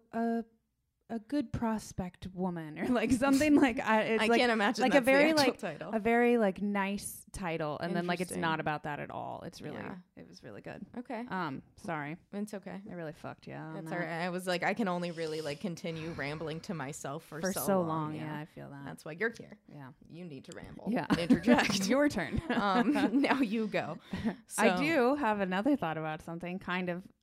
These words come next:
Speaker 1: uh, like the whole vaccine thing.
Speaker 2: Please.
Speaker 1: Different, but
Speaker 2: Hit me with it.
Speaker 1: kinda. So we were having a conversation the other day, and, um,
Speaker 2: You and I?
Speaker 1: No, not you and I.
Speaker 2: Oh,
Speaker 1: Me and the
Speaker 2: okay.
Speaker 1: family.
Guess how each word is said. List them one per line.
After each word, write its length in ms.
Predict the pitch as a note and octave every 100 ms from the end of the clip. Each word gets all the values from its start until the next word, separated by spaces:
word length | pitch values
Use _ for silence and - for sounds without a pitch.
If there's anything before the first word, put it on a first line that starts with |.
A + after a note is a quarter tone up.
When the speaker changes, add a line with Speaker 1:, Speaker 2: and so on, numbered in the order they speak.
| _ -
Speaker 1:
uh, 120 | F3+
like 320 | F3+ E3+ D#3+ -
the 160 | E3
whole 480 | F3 E3 D#3+ D#3 D#3
vaccine 520 | D#3+ D3+ - E3+ D#3+ F3
thing. 320 | D3+ D#3 G3+
Speaker 2:
Please. 300 | - F3 E3
Speaker 1:
Different, 400 | E3+ - E3 G#3
but 140 | F3+ G#3
Speaker 2:
Hit 120 | -
me 140 | F#3
with 180 | D#3 F3+
it. 40 | F3
Speaker 1:
kinda. 320 | E3 D#3+ G#3+ - - - - - -
So 800 | - - G#3+ F#3+ F3+ F3+ E3+ -
we 200 | - G3
were 80 | F#3+
having 280 | G3 G3 F#3
a 40 | F3+
conversation 600 | F#3 F3+ - F3+ F#3 F3
the 120 | E3+
other 140 | D#3+
day, 340 | E3+ E3 A3+ -
and, 380 | G3+ F3+ F3 F3+
um, 480 | F3 E3+ D#3+ D#3+ E3+ _ - - _ _ G#3+
Speaker 2:
You 140 | G3
and 80 | F3+
I? 140 | F3 - _ - -
Speaker 1:
No, 400 | C#4 D4 A#3 A#3+ A#3+
not 200 | G#3 F3+
you 140 | F3+
and 100 | D#3+
I. 200 | D3 D#3 -
Speaker 2:
Oh, 200 | - -
Speaker 1:
Me 200 | - A3 A3+
and 80 |
the 40 | G#3
Speaker 2:
okay. 180 | G#3 D#3+
Speaker 1:
family. 320 | D#3 D3+